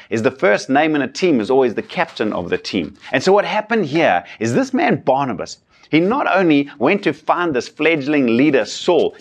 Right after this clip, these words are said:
discipled him, trained him in leadership, gave him opportunity, but now it's come to the point where Barnabas himself, from being the captain of the team, from being the mentor, has now made himself part of Paul's team. And I love that. That just shows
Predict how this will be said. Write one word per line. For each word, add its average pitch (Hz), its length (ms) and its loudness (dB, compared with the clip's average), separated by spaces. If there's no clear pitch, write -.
discipled 139 600 -2
him, 92 120 -4
trained 185 500 0
him 160 140 0
in 127 240 2
leadership, 180 560 0
gave 175 240 2
him 165 120 0
opportunity, 139 840 -2
but 131 160 0
now 208 200 2
it's 262 120 -8
come - 220 -4
to 139 100 -4
the 120 80 0
point 127 360 -2
where 135 180 4
Barnabas 185 600 0
himself, 180 540 0
from 139 160 0
being 160 180 4
the 143 80 4
captain 202 480 -2
of 180 140 2
the 175 80 2
team, 143 260 0
from 117 200 0
being 143 200 2
the 104 80 2
mentor, 110 640 0
has 113 160 -4
now 127 240 2
made 139 320 2
himself 123 500 -2
part - 460 0
of 110 280 0
Paul's 110 480 0
team. 117 340 -4
And 147 100 -2
I 165 100 0
love 160 320 0
that. 113 100 -2
That 143 160 0
just 208 180 -4
shows 160 500 0